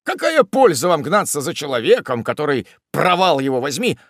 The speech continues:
мастерски составил своё счастье? Он теперь на другом конце квартала, и уж, разумеется, его не видать вам, как своих ушей». Мистер Пиквик, как и все люди, способен был внимать голосу убеждения, кому бы он ни принадлежал.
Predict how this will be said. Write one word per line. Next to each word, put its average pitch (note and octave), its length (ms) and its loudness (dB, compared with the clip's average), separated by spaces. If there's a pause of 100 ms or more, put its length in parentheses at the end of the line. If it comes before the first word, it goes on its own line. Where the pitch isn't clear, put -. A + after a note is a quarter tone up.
мастерски G#3+ 680 2
составил E3 580 0
своё D#3+ 300 -4
счастье? - 580 -10 (340)
Он E4 200 2
теперь D4 380 0
на A#3+ 140 4
другом G#3 380 2
конце D3+ 340 -2
квартала, C#3 540 -4
и G#2 40 -10
уж, - 180 -14
разумеется, A#2+ 680 -6 (160)
его D4 280 -4
не E4 120 -6
видать A#3+ 400 2
вам, D#3 180 -2
как G#3+ 180 -10
своих A2 380 -12
ушей». - 420 -16 (560)
Мистер C#3 480 0
Пиквик, D3+ 540 -4 (220)
как C#3 180 0
и B2 40 -4
все A#2 200 -2
люди, C3+ 280 0
способен C#3+ 600 0
был C3 160 0
внимать A#2+ 380 -2
голосу C#3+ 440 0
убеждения, C#3 800 -6 (400)
кому D3 240 2
бы C#3 200 2
он F3+ 320 0
ни F3 80 -2
принадлежал. C3+ 800 -8